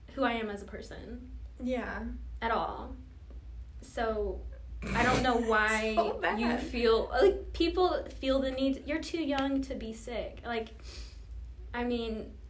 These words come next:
Speaker 1: I am. That's,
Speaker 2: Yeah,
Speaker 1: I
Speaker 2: I
Speaker 1: mean, it's
Speaker 2: agree.
Speaker 1: like, to me, it's offensive. I know
Speaker 2: Mm-hmm.
Speaker 1: to not everyone it is, and it's just, like,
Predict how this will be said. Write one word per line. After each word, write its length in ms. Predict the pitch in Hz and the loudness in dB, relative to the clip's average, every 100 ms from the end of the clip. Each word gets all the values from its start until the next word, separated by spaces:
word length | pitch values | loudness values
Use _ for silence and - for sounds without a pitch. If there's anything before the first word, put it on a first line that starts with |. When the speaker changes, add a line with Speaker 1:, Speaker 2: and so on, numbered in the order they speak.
| - | -6
Speaker 1:
I 120 | 247 285 370 | -2 0 0
am. 400 | 202 170 - - - - | 0 -4 -6 -10 -10 -4
That's, 320 | - 170 - - | 2 2 0 -2
Speaker 2:
Yeah, 120 | 294 | 2
Speaker 1:
I 60 | 269 | 4
Speaker 2:
I 60 | |
Speaker 1:
mean, 160 | 254 269 | 6 6
it's 80 | 277 | 6
Speaker 2:
agree. 100 | 349 | 6
Speaker 1:
like, 400 | 277 254 - - - - - - - - - | 6 6 2 0 -8 -12 -12 -14 -14 -14 -2
to 140 | 302 | 2
me, 560 | 269 233 233 262 277 285 | 4 4 2 4 4 4
it's 160 | - 190 | 2 0
offensive. 680 | - 165 - 175 - - - - - | -2 -6 -6 -6 -6 -6 -8 -12 -2
I 100 | 240 | 2
know 100 | 294 | 4
Speaker 2:
Mm-hmm. 80 | 302 | 4
Speaker 1:
to 80 | 233 | 4
not 180 | 240 - | 0 0
everyone 320 | 170 175 170 | -2 -4 -6
it 140 | 165 - | -6 -6
is, 160 | 175 | -6
and 80 | 180 | -6
it's 120 | 160 | -6
just, 280 | - - - | -6 -6 -4
like, 360 | - - - | -4 -6 -8